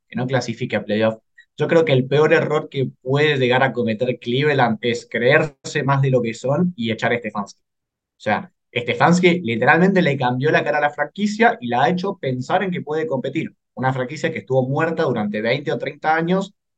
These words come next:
que, eh, bueno, creo que lo, en el juego de Mati, el otro día lo dijo,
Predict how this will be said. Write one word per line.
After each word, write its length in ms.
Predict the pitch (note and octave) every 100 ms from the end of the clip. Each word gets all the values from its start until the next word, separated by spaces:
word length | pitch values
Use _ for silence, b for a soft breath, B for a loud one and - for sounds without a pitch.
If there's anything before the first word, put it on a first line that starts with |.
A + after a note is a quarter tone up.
| _
que, 280 | _ A2+ - _ _ _ _ _ _ _ _
eh, 240 | B2 A2+
bueno, 260 | B2+ A#2+ A2
creo 160 | D3
que 100 | A#2+
lo, 340 | G#2+ G#2 G2 -
en 300 | - - G#2+
el 120 | G#2
juego 220 | C#3 C3
de 80 | A#2
Mati, 420 | A#2 C#3 C#3 A#2+ -
el 120 | A2+
otro 180 | A2+ A#2
día 120 | A#2
lo 120 | G#2+
dijo, 480 | A#2+ C3+ D#3+ A#2+ -